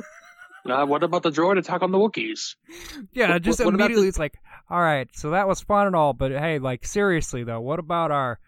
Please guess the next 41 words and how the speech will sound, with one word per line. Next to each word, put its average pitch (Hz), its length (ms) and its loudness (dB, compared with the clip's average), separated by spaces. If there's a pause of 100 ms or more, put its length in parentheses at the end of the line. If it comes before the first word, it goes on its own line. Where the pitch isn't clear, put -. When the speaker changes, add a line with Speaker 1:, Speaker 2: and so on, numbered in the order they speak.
(320)
Speaker 2:
our 120 180 -4
Wookiee 147 340 -4
friends 185 320 2
getting 139 260 -4
murdered? 135 600 2
Now, 143 300 -8
what 165 80 -4
are 180 40 -4
we 190 100 -6
gonna 170 180 -4
do 214 180 -2
there?" 135 260 -2 (640)
<laughs> - 640 -20
Speaker 1:
Well, 165 240 2
we 202 140 4
send 220 220 0
the 220 60 4
Jedi 208 300 2
Master, 220 420 0
clearly. 170 520 0 (480)
You 285 140 2
can 165 180 -2
go, 110 200 -2
Master 113 360 -4
Yoda. 113 340 -2 (300)
Why, 269 80 -2
thank 311 320 0
you, 127 120 0
Master 110 440 -4
Windu. 120 480 0 (280)
Speaker 2:
<laughs> - 60 -18
Speaker 1:
Hmm. 208 360 -4 (680)
How 233 120 -2
are 262 80 4
you 226 120 2
doing, 165 320 2 (260)
Anakin? 113 540 -6 (1160)
Speaker 2:
Why 196 260 0
am 220 160 0
I 208 200 6
not 208 300 4